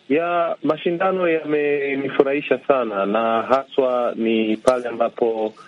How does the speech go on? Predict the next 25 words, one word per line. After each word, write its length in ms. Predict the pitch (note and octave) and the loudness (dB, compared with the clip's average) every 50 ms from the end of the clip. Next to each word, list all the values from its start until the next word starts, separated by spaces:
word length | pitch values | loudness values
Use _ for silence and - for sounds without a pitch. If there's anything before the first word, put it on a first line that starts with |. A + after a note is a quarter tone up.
| - - - - _ - | -20 -20 -20 -20 _ -2
timu 220 | - C3 B2+ B2 | -2 0 0 0
vigogo 680 | A2 A#2+ A#2 A#2 B2 C3 B2+ B2 B2 B2+ B2+ B2 B2 A#2 | 0 -2 -2 0 -2 -2 -2 -2 -2 0 0 0 -2 -2
zilivyoweza 560 | G#2 G#2 G#2+ A2 G#2 A2 A#2 A#2+ A#2+ A2+ A2+ | -2 0 0 0 0 -2 -2 -2 0 -2 -4
kudondosha 680 | - - A#2+ A#2 A#2 A#2 A#2 B2 A#2+ - - - - - | -4 -4 -4 -2 -2 0 0 -2 -2 -4 -6 -4 -4 -4
alama 380 | A2 A2+ A2 A#2+ A#2 A#2 A#2 A#2 | -2 0 0 0 0 0 -2 -2
muhimu 480 | A#2 A#2 A#2 C3+ C3+ C3 A#2+ A2 G#2 - - - - - - | -2 -2 0 0 -2 -2 -2 -6 -8 -12 -14 -20 -20 -10 -2
katika 520 | - A2+ - _ - - A2 A2 G#2+ G#2+ G#2 A2 | -2 -2 -2 _ -2 0 0 2 0 -2 -2 -4
mechi 220 | A2+ - - - | -4 -2 0 0
ya 60 | G#2+ | 0
kwanza, 420 | G2+ - - A2+ A2 G#2 G2+ G#2+ G#2 | 0 0 -2 0 0 0 -2 -2 -4
mfano 520 | G#2 - - A#2 A2+ A2+ A2+ A2+ A2+ A2+ - | -4 -6 -4 -2 0 2 2 2 0 0 0
Argentina 800 | A#2 G#2+ - A2+ A2 G#2+ - - B2 A#2 A2+ A2+ A2 G#2+ G#2 F#2+ F#2 F#2 - - - F#2+ F#2 - _ - | -2 -4 -2 -4 -8 -6 -4 -2 0 0 2 0 0 0 -2 -6 -12 -18 -20 -20 -20 -18 -18 -16 _ -6
dhidi 240 | B2 A#2+ A2+ A#2 A#2 | -4 -2 -2 0 0
ya, 340 | A2+ A2 A2 G#2+ A2 G2+ - _ _ _ _ - - B2 | 0 0 0 -2 -2 -4 -6 _ _ _ _ -6 -4 -2
ya 280 | A#2 A2 G#2+ G#2 G#2 - | 0 0 -2 -2 0 0
Saudi 200 | A2+ A2 A#2+ A2+ | -2 0 0 0
Arabia 540 | G#2+ A2 A2 A2 A2+ A#2 A#2+ A#2 A2 G#2+ G#2+ - - - _ - | 0 0 0 -2 -2 -2 -2 0 0 -2 -4 -8 -14 -14 _ -2
walivyoweza 420 | A2 G#2+ G#2 G#2 A#2+ A2+ A2 A2+ | -2 0 0 0 0 0 0 -2
kupoteza, 720 | G2 G2+ - - G#2 - A#2 A#2 A2+ G#2 G#2 A#2 A2 A2 A2 - - - _ - | -4 -4 -4 -4 -4 0 0 0 0 0 0 -2 -2 -2 -6 -10 -20 -20 _ -6
lakini 280 | - G#2+ - - A#2 A2+ | -4 -2 -2 0 -2 -2
pia 500 | - - B2 A#2+ A#2+ A2+ A2+ A2+ G#2+ - | -2 -2 -2 0 0 0 0 -2 -2 -2
Ujerumani 840 | C3+ B2 A2 A#2 A2+ A2 G#2+ A#2 A#2+ A#2+ A#2+ A#2 A#2+ A#2+ A#2+ A#2 - - - - _ _ - | -2 -2 0 0 -2 -2 0 0 0 0 0 -2 -2 -2 -2 -2 -6 -10 -20 -20 _ _ -4
jinsi 240 | A#2+ B2 A2+ - A#2+ | -2 -2 -2 -2 -4
ambavyo 260 | A2 A#2 A2+ A2 - | -2 -2 -2 -4 -2
walipoteza 840 | A2 A2 G#2 - - - - A#2+ A#2+ A2+ G2+ - A#2+ A2+ A2+ A2 | -4 -6 -4 -2 -4 -4 -2 0 -2 -2 0 0 -2 -2 -2 -4